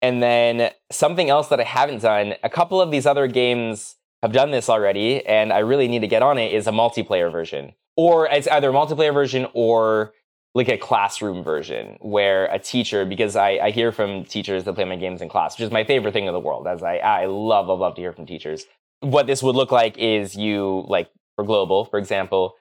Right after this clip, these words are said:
you choose the mystery country and your friend tries to figure out what the country you chose was, or you, you're a teacher and you pick the country and the class has to, like, see you can get there the fastest.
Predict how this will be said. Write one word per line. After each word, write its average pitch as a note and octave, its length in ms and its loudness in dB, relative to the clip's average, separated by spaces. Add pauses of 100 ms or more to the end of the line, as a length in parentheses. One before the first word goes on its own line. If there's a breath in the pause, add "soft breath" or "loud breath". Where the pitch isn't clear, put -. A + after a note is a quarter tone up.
(180)
you A#2+ 240 2
choose A#2+ 280 0
the G#2+ 80 -4
mystery G#2+ 360 -2
country G2+ 560 -2
and F#2 520 0
your F#2 360 0
friend G#2 600 -4
tries F#2 520 0
to F2+ 480 -4
figure G2+ 220 -2
out F#2 140 -2
what F#2+ 120 -2
the F#2+ 80 -12
country F#2 280 -4
you C3 140 -2
chose C#3+ 320 2
was, C#3+ 380 2
or G#2+ 260 2
you, F#2 240 -4
you're F#2+ 200 -2
a F2 40 -4
teacher A#2+ 400 0
and A2+ 120 0
you G#2+ 60 -6
pick A2+ 140 -2
the G#2+ 80 -8
country A2+ 380 -2
and F2+ 80 -6
the E2 40 -10
class G#2+ 380 0
has G#2+ 200 0
to, G#2+ 100 -8
like, G2+ 120 -2
see A2 120 -10
you G#2 120 -8
can G#2+ 120 -12
get A2 200 0
there A2 260 2
the G#2+ 140 -8
fastest. - 520 -2